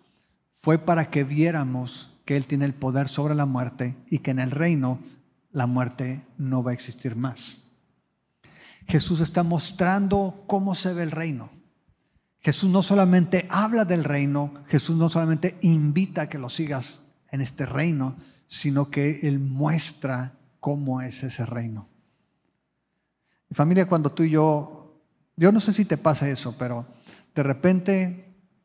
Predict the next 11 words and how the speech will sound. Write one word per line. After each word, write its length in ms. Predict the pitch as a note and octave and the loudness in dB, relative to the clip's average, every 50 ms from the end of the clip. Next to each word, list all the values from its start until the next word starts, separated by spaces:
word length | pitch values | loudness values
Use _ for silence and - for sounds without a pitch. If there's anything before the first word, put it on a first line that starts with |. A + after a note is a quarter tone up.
| _ _ _ _ _ _ _ _ _ _ _ _ _ _ _ _ _ _ - | _ _ _ _ _ _ _ _ _ _ _ _ _ _ _ _ _ _ -4
eh, 340 | D#3 C#3+ C#3+ D3 C#3+ D3 - | -2 0 0 0 -2 -4 2
tú 140 | - F3 E3 | 4 4 6
ves 260 | D#3+ E3+ F3 D3+ - | 8 6 6 6 2
personas 1160 | - - E3+ D3+ D3 - - - F3+ F#3+ G#3 A3 A#3+ B3 A#3+ A#3 - - - - - - - - _ _ | -2 -2 -2 -2 -2 -2 -2 0 2 2 4 4 4 4 2 0 -2 -8 -12 -14 -16 -18 -20 -20 _ _
que, 460 | - D#3 C#3 C#3 C3+ C3+ C3+ C#3+ C#3 | 0 2 2 2 2 0 -2 -4 -4
que 160 | - C#3+ C3+ C#3 | 0 2 2 2
están 400 | C#3 D3+ D3 - - D#3+ D#3 D3+ | 2 0 -6 -2 0 0 0 0
pasando 380 | F3 D#3 - E3 E3 E3+ D#3+ | -2 -4 -4 -4 -4 -6 -6
por 140 | - D#3+ C#3+ | -6 -6 -4
situaciones 960 | - D#3 D3 - C#3 B2+ - - D#3 D#3 D#3 C3+ - - - - - _ _ _ | -4 -4 -4 -2 -4 -4 -2 0 0 0 0 -2 -4 -8 -12 -16 -20 _ _ _
difíciles. 1000 | D#3 D#3 C#3+ - - - F#3 F#3 F3+ - G#3+ G#3 G#3 G#3+ G3 - - - - - | 0 0 0 0 0 0 0 0 2 2 2 2 2 0 0 -2 -6 -10 -12 -18